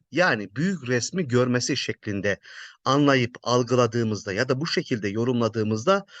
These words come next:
bir problem karşımıza çıkıyor. Bu problem şu,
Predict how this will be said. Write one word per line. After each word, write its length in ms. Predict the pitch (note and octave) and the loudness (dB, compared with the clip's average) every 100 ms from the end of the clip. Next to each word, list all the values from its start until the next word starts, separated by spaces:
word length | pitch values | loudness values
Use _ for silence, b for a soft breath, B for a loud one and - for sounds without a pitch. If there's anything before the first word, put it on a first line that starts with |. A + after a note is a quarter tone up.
| B _ | B _
bir 140 | F#3+ A3 | -2 -2
problem 460 | - F#3 D#3+ F3+ | 2 2 4 2
karşımıza 580 | B2+ A2+ G#2 G#2 G2 G2 | 2 -4 -4 -6 -6 -6
çıkıyor. 440 | - - D3+ F#3 | -8 -6 -2 -2
Bu 80 | F#3 | -2
problem 460 | F3 C3 B2+ F#3 F3 | -2 -4 0 -2 -2
şu, 480 | - E3+ C#3 G3 | -4 0 4 2